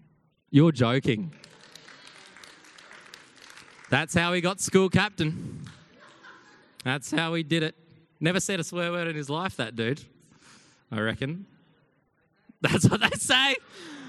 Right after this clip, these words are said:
That's what they say. You build the tower. You put Dean Russell. <laughs> Yes.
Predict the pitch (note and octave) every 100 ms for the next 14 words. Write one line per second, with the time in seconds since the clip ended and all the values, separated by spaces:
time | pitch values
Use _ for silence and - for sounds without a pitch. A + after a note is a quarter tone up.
0 | - E3 F#3 G3 A3+ A#3+ A#3+ - C4+ C4+
1 | G#3+ E3 G#3 B3+ C4 A#3+ A#3+ C#4+ C4+ B3
2 | B3 G#3+ C4 D4 C#4+ C#4 D4+ C#4 - -
3 | - - C4+ E5+ - C4 - A#3+ - C4
4 | B3 A3+ -